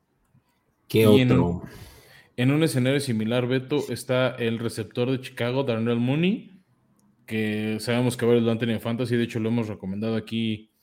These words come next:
Speaker 2: en el waiver wire o en el ki-, este, o para el starter, por, por la buena conexión que tenía con Justin Fields, y también se lesionó en el partido contra los Jets,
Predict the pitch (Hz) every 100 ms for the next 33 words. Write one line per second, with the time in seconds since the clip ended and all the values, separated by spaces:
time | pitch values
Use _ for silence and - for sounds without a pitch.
0 | _ _ _ _ _ - 107 104 104 107
1 | 120 117 104 113 127 143 135 117 107 104
2 | 101 95 92 92 117 113 110 104 - -
3 | 98 92 - - 101 101 98 95 - 123
4 | 127 160 196 - _ _ _ _ _ -
5 | 98 - - 107 107 120 123 123 107 98
6 | - 117 117 95 104 110 113 107 101 87
7 | - _ _ _ _ _ - 113 113 117
8 | 120 107 123 156 160 - 110 101 98 92
9 | 104 110 117 110 110 101 113 117 123 113
10 | 110 101 113 113 107 98 101 123 165 180
11 | - -